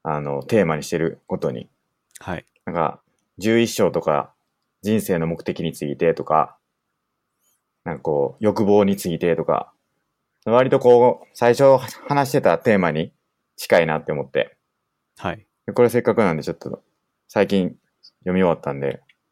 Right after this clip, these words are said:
Speaker 1: これちょっとテーマにしたいなと思ってて。
Speaker 2: はい。
Speaker 1: で、最初言ってた話に戻るんですけど、この人も結構同じこと、この人が言ってるわけじゃないと思うんですけど、同じことを言ってて、あの、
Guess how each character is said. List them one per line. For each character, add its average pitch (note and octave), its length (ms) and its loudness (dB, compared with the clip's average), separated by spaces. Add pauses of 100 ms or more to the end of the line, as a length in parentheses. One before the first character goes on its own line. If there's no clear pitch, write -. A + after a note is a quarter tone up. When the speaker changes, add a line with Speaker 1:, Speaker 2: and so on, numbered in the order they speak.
(360)
Speaker 1:
こ - 100 -8
れ F#2+ 40 -4
ち G#2 60 -2
ょ - 40 2
っ - 20 -8
と D#2+ 60 -12
テ G2 160 0
ー E2 40 -2
マ D2+ 120 -2
に D2 40 -8
し - 60 -14
た D#2+ 80 -4
い D2+ 40 -2
な D2 80 -6
と - 60 -12
思 C#2+ 100 -8
っ - 20 -12
て D2+ 100 -8
て。 D#2 340 0 (520)
Speaker 2:
は F2 160 -10
い。 - 80 -18 (240)
Speaker 1:
で、 B2 340 4 (880)
最 A#2 240 2
初 G#2+ 60 -4
言 C3+ 100 2
っ C3 40 0
て C#3+ 100 0
た A2 200 4
話 G2+ 420 -4
に F2+ 60 -4
戻 F#2+ 160 2
る F#2 60 0
ん - 20 -4
で - 20 -4
す - 80 -14
け E2+ 80 0
ど、 F2+ 340 4 (920)
こ D3 120 -2
の D#3+ 80 4
人 D#3 160 2
も F#2 200 4
結 G2+ 140 -8
構 F#2 160 0
同 G2+ 120 4
じ A2+ 80 -4
こ D3+ 120 2
と、 F2+ 360 2 (100)
こ - 380 -6
の G#3 80 4
人 G#3+ 140 4
が A#2+ 40 10
言 A2 80 6
っ - 20 -4
て C#3 60 2
る B2+ 60 8
わ A#2+ 60 8
け G#2 60 -2
じ G2 60 4
ゃ F#2+ 40 4
な G2 40 4
い G2 60 0
と G2 80 0
思 F#2 80 0
う - 20 -4
ん D#2+ 40 -6
で - 20 -8
す - 80 -10
け E2 60 -2
ど、 F2 280 2 (720)
同 G#2+ 200 2
じ A2+ 100 0
こ C#3+ 120 4
と G#2+ 100 2
を - 20 6
言 G2+ 100 4
っ - 20 -10
て G#2 100 2
て、 E2+ 440 2 (1300)
あ F2 140 -6
の、 E2+ 400 -4